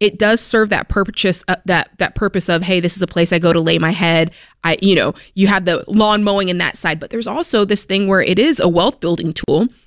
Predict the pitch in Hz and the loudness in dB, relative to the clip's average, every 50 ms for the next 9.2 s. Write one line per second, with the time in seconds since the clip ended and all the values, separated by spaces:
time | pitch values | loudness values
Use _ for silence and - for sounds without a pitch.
0 | _ _ - 185 185 185 - - - - - - 254 262 - 247 196 - 214 196 | _ _ 0 2 4 4 2 0 -2 -2 0 0 0 2 2 0 0 2 2 0
1 | 175 - - - 180 165 160 180 160 - 170 160 165 170 165 165 160 160 165 160 | 0 -2 -4 -2 0 0 0 0 -2 -2 0 0 0 0 0 0 0 2 2 2
2 | 165 160 - - 160 165 160 165 160 156 - - 165 160 156 170 202 247 233 - | 2 0 0 0 0 0 2 0 0 0 0 0 2 2 2 4 2 2 0 -2
3 | - - - - _ - 190 190 196 185 - - 190 180 175 - 180 190 196 185 | -8 -20 -20 -20 _ -2 0 2 2 2 2 2 2 2 2 2 2 2 2 0
4 | - - 226 220 208 - 190 - - - 226 196 - 190 190 180 175 170 165 170 | 0 0 0 2 2 2 -2 -4 -2 -2 -2 0 0 2 2 2 2 2 2 2
5 | 170 - - _ _ _ _ _ 185 196 185 175 135 - - - 165 - 170 - | 0 -2 -6 _ _ _ _ _ 0 2 4 4 2 0 -4 -8 -6 -4 -4 -4
6 | - 190 190 170 156 _ - 240 233 196 240 220 - - 196 190 185 185 196 190 | -2 -2 -2 -2 -2 _ 0 0 2 2 2 2 2 2 2 4 4 2 2 0
7 | - 190 175 170 170 165 165 170 160 - 160 160 156 160 - - - - - - | 0 0 0 2 2 2 0 0 0 0 0 0 0 -2 -2 -4 -4 -4 0 2
8 | 160 147 131 107 95 113 101 165 156 165 180 - 180 180 190 185 - - 180 - | 2 2 2 2 -2 -2 0 2 2 2 2 2 2 2 2 2 0 0 -2 0
9 | 185 185 - | 0 0 -2